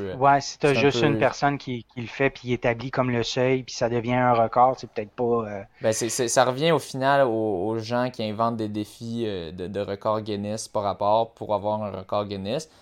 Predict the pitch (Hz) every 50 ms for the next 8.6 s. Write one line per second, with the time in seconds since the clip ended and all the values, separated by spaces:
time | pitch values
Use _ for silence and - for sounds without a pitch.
0 | _ _ _ _ - - 110 95 95 104 98 - 113 110 - 113 107 104 - -
1 | 101 104 101 104 - 117 107 117 107 101 98 - 107 107 104 107 101 101 - 98
2 | - - 120 120 - - 107 104 98 98 101 110 110 107 - - 98 - - -
3 | 104 98 - 101 95 92 101 98 - - - - 110 104 110 101 107 110 117 -
4 | - 123 113 110 110 - 113 113 120 - _ - - _ - - - _ _ _
5 | _ _ _ _ _ _ - - - 123 117 117 - 110 107 98 92 82 67 -
6 | - - 110 107 - - - 127 120 113 117 117 113 110 107 107 107 104 107 104
7 | 101 101 101 117 147 147 127 110 110 - - 123 110 113 127 127 123 117 113 107
8 | 107 107 104 - - 107 110 110 - - -